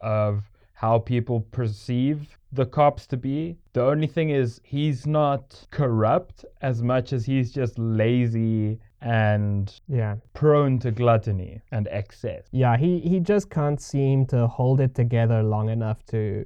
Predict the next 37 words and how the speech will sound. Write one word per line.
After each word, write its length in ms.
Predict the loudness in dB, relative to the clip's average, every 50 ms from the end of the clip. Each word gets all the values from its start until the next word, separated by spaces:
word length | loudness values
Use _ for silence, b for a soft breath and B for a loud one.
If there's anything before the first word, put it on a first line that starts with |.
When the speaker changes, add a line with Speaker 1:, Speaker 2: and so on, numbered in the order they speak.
| -12 -16 -12
Speaker 2:
really 360 | -6 -2 0 2 2 2 0
give 220 | 0 -2 -2 -2 -2
a 100 | -2 -4
shit 320 | -4 -4 -4 -4 -6 -6 -10 -16 -20 -8 -6
about 320 | -4 -2 -2 -2 -4 -6
his 140 | -6 -10 -12
job. 320 | -12 -12 -12 -12 -14 -12 -6
Speaker 1:
Yeah. 360 | 0 4 6 6 6 4 2 -6 -14 _ -8
Later 420 | 2 4 6 6 6 6 4 4 2
on 180 | 2 2 0
in 100 | 0 -2
the 80 | -2 -2
film, 280 | -2 -2 -2 0 0 0
we 100 | 0 0
do 160 | 0 -2 -2
find 340 | -2 0 2 2 2 2 4
out 240 | 2 2 2 0 -2
that 160 | -4 -4 -4
his 280 | -4 -4 -4 -4 -6 -8
father 840 | -4 2 4 4 6 6 4 4 2 0 0 0 0 0 -2 -4 -6 _ _ _ 2 4 6
was 120 | 6 6 4
a 80 | 2
cop, 340 | 0 0 0 0 0 -2 -6 -10 -8 -6
and 100 | -4 -4
apparently 440 | -2 -2 -2 -2 -2 -2 -2 0 0
a 60 | 0 -2 0 0
good 140 | 0 0 0 0
cop. 260 | -2 -2 0 0 -2 -4 -6 -6
And 80 | -4 0 0
there's 160 | 0 0 0 0
that 140 | -2 -2 -2 -4
classic 300 | -4 -4 -4 -6 -8 -10 -6 -2
trope 240 | -2 -2 -2 -4 -4
again 400 | -4 -2 -2 0 0 0 -2 -2
of 580 | -4 -6 -6 -4 -4 -2 -2 -2 -4 -6 -6 -6
the 100 | -6 -6
cop, 380 | -6 0 2 4 4 4 4